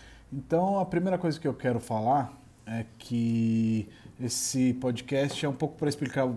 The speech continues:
pra vocês como que nasceu a ideia desse projeto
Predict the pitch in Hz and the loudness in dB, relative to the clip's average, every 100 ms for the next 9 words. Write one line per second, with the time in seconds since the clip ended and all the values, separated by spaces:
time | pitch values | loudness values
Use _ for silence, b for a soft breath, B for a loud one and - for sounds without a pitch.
0 | - 123 120 113 127 127 123 - - 123 | -2 -2 -2 -4 -2 -2 -2 -6 -4 -2
1 | 123 - 127 117 B B B B - 120 | -2 0 2 2 B B B B -6 -4
2 | - - 117 131 165 160 - - 113 101 | -4 -4 2 4 4 2 -10 -6 -4 -2
3 | 113 113 110 107 - 113 113 117 143 - | 0 0 -2 -4 -4 -2 2 6 6 6
4 | - | -2